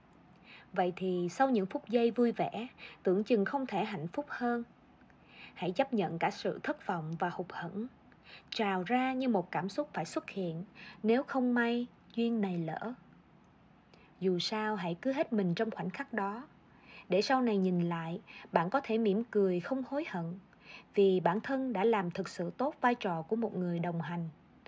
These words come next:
và tạo nên ký ức khó quên trong cuộc đời của một ai đó. Bạn sẽ gặp gỡ rất nhiều người trong cuộc đời này, rồi thậm chí lướt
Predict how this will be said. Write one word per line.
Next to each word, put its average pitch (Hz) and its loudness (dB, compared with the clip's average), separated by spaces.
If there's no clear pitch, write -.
và 170 4
tạo - -6
nên 226 0
ký 262 -2
ức 294 -10
khó 240 -6
quên 226 0
trong 254 2
cuộc 180 -4
đời 170 0
của 196 -2
một 202 0
ai 214 0
đó. 196 -4
Bạn 185 -4
sẽ 202 -6
gặp 208 -4
gỡ 180 0
rất 285 -4
nhiều 202 2
người 180 0
trong 262 -2
cuộc 180 -4
đời 175 0
này, 170 -4
rồi 180 0
thậm 175 0
chí 262 0
lướt 311 -2